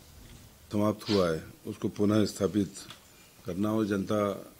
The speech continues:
का विश्वास जीतना, ये मुख्यमंत्री जी का उद्देश्य है। और इसमें प्रशासन और पुलिस को free hand हर शहर में माफिया के खिलाफ दिया जाएगा, उसकी list बनेगी और हर स्तर पर इसमें monitoring होगी और डीजीपी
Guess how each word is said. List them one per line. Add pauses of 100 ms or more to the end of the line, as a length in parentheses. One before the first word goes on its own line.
का
विश्वास
जीतना,
ये
मुख्यमंत्री
जी
का (640)
उद्देश्य
है।
और
इसमें (1900)
प्रशासन
और
पुलिस
को
free
hand (440)
हर
शहर
में
माफिया (640)
के
खिलाफ
दिया
जाएगा,
उसकी
list
बनेगी (760)
और (240)
हर
स्तर
पर
इसमें
monitoring
होगी
और
डीजीपी